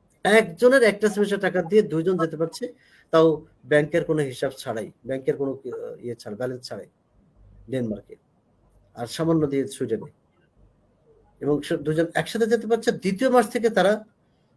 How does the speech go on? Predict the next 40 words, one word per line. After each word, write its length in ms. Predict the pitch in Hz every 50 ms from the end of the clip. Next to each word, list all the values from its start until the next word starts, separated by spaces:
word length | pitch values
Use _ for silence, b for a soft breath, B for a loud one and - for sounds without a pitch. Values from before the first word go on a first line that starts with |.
| _ -
মানে 400 | 147 151 156 151 147 143 143 143 - _ _ _ _ _ _ 143
বাংলাদেশে 340 | 139 151 156 156 151 - -
টাকা 200 | 151 139 147 147
পাঠাতে 240 | 131 127 131 120 110
পারে। 140 | 113 117
প্রথম 360 | 110 - - 190 - 247 247 240
মাস 200 | 247 226 220 233
থেকে 180 | - 226 240
তারা 140 | 208 196 180
ওয়ার্ক 200 | 160 156 156 156
পারমিট 220 | - 143 127 107
পাচ্ছে। 260 | - 107 - - - _ _ _ _ b b b b b b
একজন 320 | 151 170 165 160 - 233
ফুল 400 | 220 - - - - 240 240 220
টাইম, 220 | 240 254 262 254 214
একজন 200 | 170 156 165 151
পার্ট 240 | - 139 120 - - -
টাইম। 200 | 104 92 104 - _ _ _ _ _ _ _ _ _ _ _ _ _ _ _ _ _ _ _ _ _ _ _ _ _ _ _ _ _ _
তার 120 | 165 165
মানে 140 | 180 196 202
তুমি 220 | 196 - 214 208 196
এই 120 | 202 196
চুজ, 240 | - 202 190 - - - 170 165 156
মানে 160 | 156 151 156
কেন 180 | - - 175 190
এটা 240 | 185 180 185 185
সিদ্ধান্ত 340 | 185 - 175 170 180 175 190
নিলে? 160 | 180 180 180
বলছে, 240 | 165 160 156 160 165
"স্যার, 160 | 165 - 170 147 - - -
আমি 180 | 135 139 151
তো 100 | 147 160
বেশি 180 | 143 147 151 151
কাজ 220 | - 147 139 -
করতে 220 | - 143 - - 127
পারবো 300 | 127 101 95 - - - _ _ _ _ _ _ _ _ _ _ _ - - _ _ _ _ _ -
আমার 140 | 117 123 120
ওয়াইফের 300 | 120 120 120 120 127 107
চাইতে।" 300 | - 113 98 - - - - _ _ _ _ _ _ _ _ _ _ _ _ _ _ -
তো 80 | 113